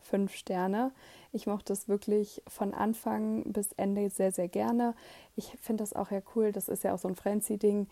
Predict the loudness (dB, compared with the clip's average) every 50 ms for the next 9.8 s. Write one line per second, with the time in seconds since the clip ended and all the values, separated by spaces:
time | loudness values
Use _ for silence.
0 | -10 -20 -20 -20 -20 -8 -2 0 2 4 4 4 4 4 2 0 -4 -4 -2 -2
1 | 0 0 0 0 2 4 4 4 4 4 2 0 0 -2 -4 -4 -2 -2 -2 -4
2 | -4 -4 -4 -4 -4 -2 -2 0 0 2 0 0 0 0 0 0 0 -2 -4 -4
3 | -4 -4 -4 -4 -4 -2 0 0 0 0 0 -4 -10 -8 -6 -4 -2 0 0 0
4 | 2 0 0 0 -2 -4 -4 -2 -2 0 2 4 6 6 6 4 2 -4 -10 -20
5 | -20 -20 -20 -20 -20 -18 _ 0 2 4 4 4 4 2 2 2 0 -2 -6 _
6 | 0 0 0 0 0 -6 _ _ -4 -2 -2 0 0 -2 -4 -4 -2 -2 -2 -2
7 | -2 0 0 2 4 6 6 6 4 2 0 0 -2 0 2 2 2 2 2 -2
8 | -6 -10 -10 -6 -2 0 0 0 0 -2 -4 -6 -8 -16 -18 _ _ _ _ _
9 | _ _ _ _ _ -4 -4 -4 0 0 0 0 0 -6 -18 -18